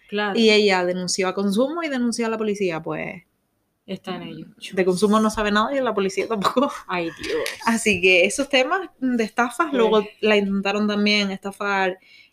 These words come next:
Speaker 2: eh, llamándola de Vodafone, que es su compañía telefónica, para que hiciese no sé cuánto y que si no la cambiaban, como que Vodafone te va a decir, "Y si no te cambiamos, te hacemos portabilidad a otro sitio". O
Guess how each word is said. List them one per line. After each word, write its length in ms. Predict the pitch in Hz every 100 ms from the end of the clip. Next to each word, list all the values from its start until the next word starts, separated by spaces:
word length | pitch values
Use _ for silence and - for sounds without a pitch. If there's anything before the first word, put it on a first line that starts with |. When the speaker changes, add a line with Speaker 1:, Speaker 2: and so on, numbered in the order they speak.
| _
Speaker 2:
eh, 1000 | 208 202 196 190 190 185 185 185 175 - _
llamándola 720 | 185 190 190 202 208 202 - _ _ _ _
de 220 | - 185 185
Vodafone, 540 | 185 185 175 208 208
que 220 | - 185 175
es 200 | 175 202 -
su 340 | - 180 175 170
compañía 500 | 180 170 175 170 165 _ _
telefónica, 640 | 180 175 185 170 151 - _ _ _ _ _ _
para 240 | - 175 170
que 100 | 170
hiciese 360 | 175 185 180
no 80 | 190
sé 140 | 185 185
cuánto 420 | 190 190 185 170
y 100 | 165
que 120 | 175
si 180 | 170 180
no 640 | 175 185 185 180 180 170 - - -
la 180 | 190 185
cambiaban, 600 | 170 170 175 202 277 320 285 -
como 180 | - 170
que 80 | 170
Vodafone 380 | 175 175 208 196
te 60 |
va 80 | 208
a 20 |
decir, 220 | 202 196 196
"Y 60 |
si 120 | 190
no 100 | 190
te 120 | 196 262
cambiamos, 400 | 302 269 262 226
te 40 |
hacemos 220 | 196 214
portabilidad 500 | 214 226 220 214 208
a 40 | 208
otro 140 | 208
sitio". 300 | 202 185
O 40 | 160